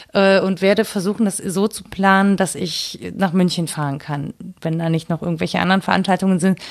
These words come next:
Ähm, es gibt noch so ein paar, äh, Veranstaltungen, die meinen Großvater betreffen, aber ich glaube, die sind alle im September durch. Und, ähm, es steht auf jeden Fall, äh, möchte ich sehr, sehr, sehr, sehr gerne, äh, bei der Subscribe in München sein.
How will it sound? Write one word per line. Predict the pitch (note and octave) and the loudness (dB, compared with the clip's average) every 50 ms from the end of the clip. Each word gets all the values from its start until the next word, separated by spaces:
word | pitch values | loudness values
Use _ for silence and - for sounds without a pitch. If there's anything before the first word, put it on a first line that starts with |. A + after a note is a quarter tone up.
| - - - - - - | -18 -18 -20 -14 -6 0
Ähm, | E3+ F3 E3+ E3+ E3+ E3+ E3 E3 E3 | 2 4 6 6 6 6 4 4 4
es | E3 D#3+ - | 2 0 -2
gibt | - E3 | -4 -2
noch | F3+ F#3 | -2 -2
so | F3 - F3 | -2 0 -2
ein | E3 D#3 | -2 -2
paar, | E3 E3+ E3+ E3+ F3 F3 F3+ F3 - _ _ _ _ - - | -2 0 2 2 2 2 0 -4 -10 _ _ _ _ -18 -14
äh, | - - | -14 -12
Veranstaltungen, | D#3+ - F3 E3+ F3 F3+ - F#3+ F3+ E3+ - F3 F3 E3+ | -8 -6 -2 -2 0 0 0 0 0 0 0 0 0 2
die | D#3+ E3 | 0 2
meinen | D#3 E3 E3 E3 | 2 2 0 0
Großvater | D#3 D#3+ F#3+ G3+ - - G3+ - G3 | 0 0 -2 -2 -2 -4 -2 -2 0
betreffen, | D#3+ F#3 - - - G3 - G3 | -2 -2 -4 -2 -4 -2 -2 -2
aber | F3+ E3+ | -2 -4
ich | E3 - | -6 -6
glaube, | - - F3 E3 E3 E3 E3+ E3 F3 | -4 0 2 4 4 4 4 2 0
die | D3 | -2
sind | D3 D#3+ E3+ E3+ - - | -2 -2 -4 -4 -4 -4
alle | E3 E3 E3 E3+ | -4 -2 -2 -2
im | E3 E3 | -2 -2
September | D#3 E3+ D#3+ - - - F3 E3+ D#3+ E3 | -2 -2 -4 -4 -4 -4 -4 -2 0 -2
durch. | D#3+ D3 G3 G#3 B3 C4 C4+ - - - - - - - - - - | 0 0 2 4 4 4 2 0 -6 -12 -14 -14 -14 -14 -14 -16 -8
Und, | - - G3+ F#3 F#3 F3+ F3 - - - | 0 4 4 6 6 4 4 0 -2 0
ähm, | F#3 E3+ E3 E3 E3 E3 E3+ E3 - | 0 2 2 2 0 0 -2 -2 -4
es | - F3+ D#3+ - - - | -4 -4 -4 -4 -6 -8
steht | - _ - F#3+ G3 G3 F#3+ - - | -8 _ 0 2 2 2 2 -2 -6
auf | F#3+ - - | -6 -4 -2
jeden | - F#3 G3 G3 | 0 0 2 0
Fall, | - - - F#3 F#3 F3+ F3 F3 F3 - | -2 -2 -2 0 2 2 2 2 0 0
äh, | - E3+ E3 D#3+ | -2 -2 -2 -2
möchte | D#3+ E3+ F3+ F3+ F3+ - F3+ | -2 0 -2 -2 -2 -4 -8
ich | D#3 D3+ | -6 -2
sehr, | D#3+ E3 F3+ F#3 F#3+ | 2 4 4 4 4
sehr, | D#3 F3 E3+ E3 | 4 4 4 4
sehr, | D#3+ - E3+ D#3 D#3+ D#3+ | 4 4 2 2 2 2
sehr | C#3 C#3 D#3 E3 E3+ F3+ | 2 0 2 2 2 2
gerne, | F3 - D#3 D#3 D#3+ D#3+ D#3+ D#3 D#3 D3 D3+ - | 0 0 -2 -2 0 -2 -2 -2 -2 -2 -4 -4
äh, | - D#3 D#3 D3+ D3+ | -6 -6 -4 -4 -4
bei | D3+ D3+ D#3+ | -6 -6 -6
der | D#3+ E3+ | -6 -6
Subscribe | - - F3+ - - - - E3+ D3+ - | -6 -8 -10 -12 -12 -8 -8 -6 -6 -4
in | D#3 D#3+ | -2 0
München | E3+ F#3 F#3+ - - D3 | 0 0 0 0 -2 -8
sein. | D3 C#3+ C#3+ D#3+ | -8 -8 -10 -10